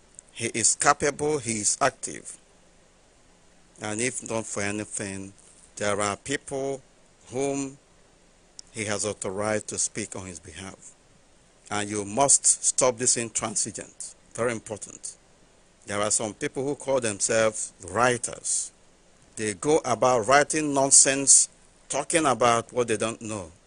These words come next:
I will be very point, point, or I will be very s-, straightforward. Anybody who is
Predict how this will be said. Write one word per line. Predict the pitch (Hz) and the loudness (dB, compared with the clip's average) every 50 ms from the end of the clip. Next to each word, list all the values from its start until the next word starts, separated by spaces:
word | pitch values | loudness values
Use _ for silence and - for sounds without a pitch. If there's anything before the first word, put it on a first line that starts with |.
| _ _ _ _ _ _ _ _ _ _ _ _ _ _ _ _ _ _ _ _ _ _ _ _ _ _ _ _ _ _ _ _ _ _ _ _ _ _ _ - - _ _ _ _ _ _ _ _ _ - - | _ _ _ _ _ _ _ _ _ _ _ _ _ _ _ _ _ _ _ _ _ _ _ _ _ _ _ _ _ _ _ _ _ _ _ _ _ _ _ -20 -20 _ _ _ _ _ _ _ _ _ -10 -4
I | - 107 113 | 0 0 2
will | 117 120 120 113 | 2 0 -2 -2
be | 101 127 117 | -2 -2 -2
very | 101 85 135 151 156 151 160 156 | 0 4 4 6 6 6 4 2
point, | - - - 139 139 139 139 139 127 - - - - - - - _ _ _ _ _ _ _ _ - - - | 0 0 2 2 2 2 2 -2 -4 -8 -8 -8 -6 -6 -8 -10 _ _ _ _ _ _ _ _ -20 -20 -12
point, | - - 143 151 151 151 147 127 - | -4 0 2 2 2 2 0 0 -2
or | 110 98 98 | -2 -2 -2
I | 98 98 | -2 -2
will | 98 98 | -4 -6
be | 92 101 95 | -8 -10 -4
very | - 113 120 120 120 | 0 2 2 2 2
s-, | 110 - - - _ | 0 0 -2 -2 _
straightforward. | - - - - - - 120 110 - - - 104 90 87 85 60 - - - - _ _ _ _ _ _ _ _ _ _ _ _ _ _ _ _ - - _ _ - - - | -12 -8 -8 -8 -6 -6 -6 -6 -6 -6 -6 -6 -6 -8 -10 -14 -16 -20 -20 -20 _ _ _ _ _ _ _ _ _ _ _ _ _ _ _ _ -20 -20 _ _ -16 -6 0
Anybody | 135 143 156 165 170 156 123 151 147 147 143 151 | 2 4 4 4 4 2 4 4 4 4 4 2
who | 131 117 156 165 170 170 - | 0 0 2 2 2 2 2
is | 143 131 123 113 - - - - | 2 2 6 8 8 8 6 6